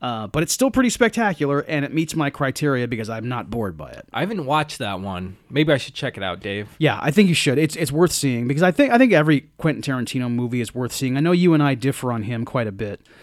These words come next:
Speaker 1: um, but I, I do think he's, like, uh, one of the filmmakers who we have to see everything
Speaker 2: Yeah,
Speaker 1: he does.
Speaker 2: yeah, I don't deny his talent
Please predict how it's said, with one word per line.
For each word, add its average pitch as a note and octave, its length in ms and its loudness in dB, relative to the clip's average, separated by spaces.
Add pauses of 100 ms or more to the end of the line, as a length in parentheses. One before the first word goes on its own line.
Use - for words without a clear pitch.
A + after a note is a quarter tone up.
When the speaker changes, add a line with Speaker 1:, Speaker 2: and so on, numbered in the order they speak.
(140)
Speaker 1:
um, A#2 320 -4
but B2+ 260 0
I, B2 280 -4
I C3 80 -2
do D3 160 4
think C#3+ 200 0
he's, C#3+ 340 -2
like, A#2 260 -8 (480)
uh, D3 140 0
one F3 180 4
of D#3 80 4
the D3 60 4
filmmakers C3+ 560 0
who D3 100 0
we B2 160 -2
have B2 160 -8
to - 100 -12
see B2+ 240 -4
everything G#2+ 220 -2
Speaker 2:
Yeah, A2 140 2
Speaker 1:
he - 60 -8
does. F#2+ 140 -8
Speaker 2:
yeah, C3+ 140 0
I C#3+ 100 2
don't E3+ 260 4
deny C#3 320 0
his G#2 120 -6
talent A#2 400 -6